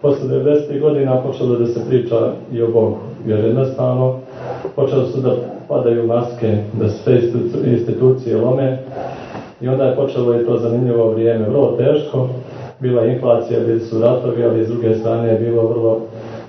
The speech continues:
inspirativno. Pojavili su se naravno i sekte, ali počelo da se priča o Bogu u smislu života. I prva knjiga koja je mene uticala je bila Jovana Dučića, Vladu cara Radovana, i tu sam vidio da nešto ima,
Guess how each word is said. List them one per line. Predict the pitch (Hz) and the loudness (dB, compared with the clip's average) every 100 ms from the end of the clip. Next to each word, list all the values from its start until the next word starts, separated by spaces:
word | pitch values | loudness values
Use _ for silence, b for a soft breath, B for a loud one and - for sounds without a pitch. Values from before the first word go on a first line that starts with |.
| - | -2
inspirativno. | 123 - 110 107 107 104 104 - - 110 | -2 0 -2 0 -2 0 0 -4 -10 -4
Pojavili | 117 117 120 | 0 2 0
su | - | -4
se | 117 | -4
naravno | 117 117 110 107 | 0 2 0 -2
i | |
sekte, | - 147 - 131 | 0 0 0 0
ali | 120 120 | 0 0
počelo | 135 135 | 0 0
da | 127 | 0
se | 123 120 131 | 0 -4 0
priča | 135 123 | 0 2
o | 113 | 0
Bogu | 110 139 123 | 2 0 0
u | 113 | -2
smislu | 110 127 127 120 113 | -2 0 0 0 -2
života. | 110 120 127 - - - - B B B B B B | 0 0 0 0 -2 -4 -12 B B B B B B
I | 117 113 | -4 -2
prva | - 143 127 | 0 2 2
knjiga | 147 139 127 | 2 0 0
koja | 123 | 0
je | 120 | 0
mene | 127 131 127 | 0 0 0
uticala | 127 135 - 131 127 | 0 -2 -2 0 0
je | 127 127 | 0 0
bila | 131 123 | 0 0
Jovana | 120 120 123 113 113 | 0 0 0 0 0
Dučića, | 127 123 - 110 | -2 -2 -6 -2
Vladu | 113 110 107 - | 2 2 0 -2
cara | 120 113 | -2 0
Radovana, | 123 127 127 127 123 - - B B B B B 127 | 0 0 0 0 -2 -6 -10 B B B B B -4
i | |
tu | 135 | 0
sam | 131 123 | 0 0
vidio | 127 123 | 0 2
da | 113 | 2
nešto | 120 120 - | 0 -2 -2
ima, | 110 107 107 | 0 0 0